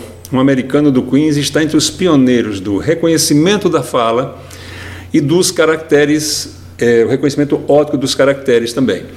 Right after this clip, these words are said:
e que ajudou cegos a entender textos escritos ouvindo computadores. E foi a partir disso que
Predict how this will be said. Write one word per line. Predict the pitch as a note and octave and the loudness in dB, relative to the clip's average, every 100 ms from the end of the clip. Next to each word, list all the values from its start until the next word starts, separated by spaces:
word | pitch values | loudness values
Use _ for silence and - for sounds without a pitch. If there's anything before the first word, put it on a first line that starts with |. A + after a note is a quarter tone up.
| - - - | -16 -14 -10
e | - | -6
que | - | 0
ajudou | A3 G3+ F3 F3 F#3 | 2 2 2 4 2
cegos | F#3 - F3+ E3+ E3+ F3+ F3 - E3+ | 2 0 4 4 4 -2 -4 -4 0
a | |
entender | E3+ D#3 D3 C3+ C3+ C3+ | 0 2 2 2 -2 2
textos | G3 G3 F3 C#3+ | 2 2 0 0
escritos | C#3+ - C#3 D#3+ E3+ E3+ E3 - - | 0 0 2 2 2 -2 -2 -4 -2
ouvindo | D3+ D3 G#2+ C#3 C#3 | 2 2 2 2 2
computadores. | C3+ B2 - A#2 G2+ E2 D#2 | 0 -2 0 0 0 -6 -4
E | C3 | -2
foi | - | 0
a | E3+ | 0
partir | E3+ C#3 F3 | 0 -2 -2
disso | C#3+ C3 E3 - E3 | 2 2 2 0 -2
que | - D#3+ D#3+ E3+ E3 | 0 0 2 2 0